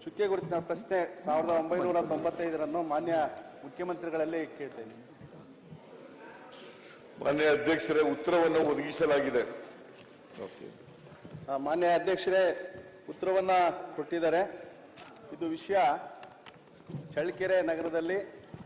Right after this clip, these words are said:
Speaker 1: ತಾಲೂಕಾ ಕ್ರೀಡಾಂಗಣಕ್ಕೆ, ಕ್ರೀಡಾಂಗಣಕ್ಕೆ ಕಾಮಗಾರಿಗೆ ಸಂಬಂಧಿಸಿದಂಥ ಒಂದು ವಿಷಯ. ಇದು ಎರಡ್ ಸಾವಿರದ ಹದಿನಾರು ಹದಿನೇಳನೇ ಇಸ್ವಿನಲ್ಲಿ ಮಂಜೂರಾಗಿತ್ತು. ಆಗ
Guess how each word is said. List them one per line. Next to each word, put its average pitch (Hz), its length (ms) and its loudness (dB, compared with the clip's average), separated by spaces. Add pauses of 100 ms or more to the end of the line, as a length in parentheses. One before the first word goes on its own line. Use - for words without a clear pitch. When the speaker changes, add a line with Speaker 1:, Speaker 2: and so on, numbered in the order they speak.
(120)
Speaker 1:
ತಾಲೂಕಾ 175 420 2
ಕ್ರೀಡಾಂಗಣಕ್ಕೆ, 165 680 -2 (360)
ಕ್ರೀಡಾಂಗಣಕ್ಕೆ 165 680 -2
ಕಾಮಗಾರಿಗೆ 160 520 -2
ಸಂಬಂಧಿಸಿದಂಥ 147 580 -8
ಒಂದು 135 180 -6
ವಿಷಯ. 143 240 -6 (1200)
ಇದು 170 200 -2 (2500)
ಎರಡ್ 165 180 -4
ಸಾವಿರದ 190 300 2
ಹದಿನಾರು 185 600 2
ಹದಿನೇಳನೇ 175 720 0 (240)
ಇಸ್ವಿನಲ್ಲಿ 175 520 -4
ಮಂಜೂರಾಗಿತ್ತು. 165 840 -2 (680)
ಆಗ 170 220 0